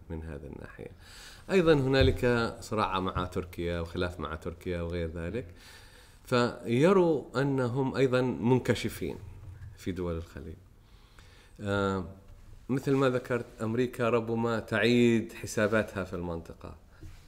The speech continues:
آم، لا نقول تنسحب، وإنما تعيد تموضعها في المو-، في المنطقة. آه،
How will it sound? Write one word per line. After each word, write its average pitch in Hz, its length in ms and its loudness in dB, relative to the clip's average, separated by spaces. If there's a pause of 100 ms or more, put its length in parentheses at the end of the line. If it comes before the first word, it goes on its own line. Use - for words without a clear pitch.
آم، 90 560 -4 (580)
لا 127 220 2
نقول 127 320 2
تنسحب، 110 640 -2
وإنما 113 420 2
تعيد 113 420 2
تموضعها 95 720 -2 (140)
في 92 60 -8
المو-، 80 280 -6 (120)
في - 60 -16
المنطقة. 80 540 -10 (840)
آه، 98 520 -2